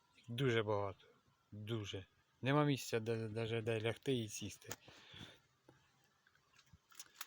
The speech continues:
Сижу, кофе п'ю на порозі. На сонці парюсь.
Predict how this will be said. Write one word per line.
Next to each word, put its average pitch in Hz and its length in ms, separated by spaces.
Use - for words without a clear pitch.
Сижу, 139 440
кофе 131 300
п'ю 123 200
на 117 100
порозі. 117 500
На 120 60
сонці 117 380
парюсь. 104 500